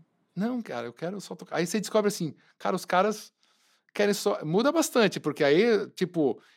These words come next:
eu tava fazendo curso ensinando os caras, puto, contrato, não sei o quê, que você vai falar assim, fala, "Não, não, não, peraí. Eu só preciso saber falar com o cara do bar aqui da esquina, meu, pro cara me chamar pra tocar, pra eu poder ganhar uma graninha ali", né? E não é pensar pequeno. Na realidade, é a pens-,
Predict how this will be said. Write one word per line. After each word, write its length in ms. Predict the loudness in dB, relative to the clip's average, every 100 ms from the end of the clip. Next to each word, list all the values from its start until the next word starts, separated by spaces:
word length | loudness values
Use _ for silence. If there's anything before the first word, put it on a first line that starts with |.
| _
eu 100 | 0
tava 200 | 2 2
fazendo 340 | 2 2 2 0
curso 320 | 0 0 0
ensinando 360 | -2 -2 -2 -2
os 80 |
caras, 300 | -2 -2 -2 -4
puto, 220 | -14 -10
contrato, 640 | -10 -8 -2 -2 0 -2
não 80 | -4
sei 140 | -6 -10
o 80 | -2
quê, 260 | 2 4
que 80 | 2
você 60 | -2
vai 140 | -2
falar 280 | 0 2 2
assim, 260 | 2 -4 -6
fala, 240 | -6 -4
"Não, 120 | -2
não, 140 | -2 0
não, 160 | -2
peraí. 380 | -2 -4 -6 -8 _ _ _ -12
Eu 80 |
só 100 | -10
preciso 200 | -10 -8
saber 300 | -2 0 0
falar 260 | 0 -2 -2
com 80 | -2
o 40 |
cara 180 | 0 0
do 100 | 2
bar 240 | 4 4
aqui 140 | 4 -2
da 80 | -6
esquina, 420 | -6 -4 -2 -2
meu, 140 | -4
pro 100 | -4
cara 200 | 0 0
me 80 | 0
chamar 240 | 0 2
pra 100 | 2 0
tocar, 420 | -2 2 2 0 _ -20 -12 -8
pra 80 |
eu 40 | 2
poder 220 | 4 6
ganhar 160 | 6 6
uma 120 | 6
graninha 400 | 4 2 2 -2
ali", 260 | -2 -6 _ -20 -20 _
né? 180 | -8 -8 -10 _
E 80 | 4
não 100 | 4
é 60 | 6
pensar 340 | 4 4 2
pequeno. 600 | 0 -2 -2 -2 -4 -14 _ _ _ _ -8
Na 80 | -4
realidade, 600 | -4 0 0 0 -2 -6
é 80 | -2
a 120 | -2
pens-, 380 | -4 -8 -10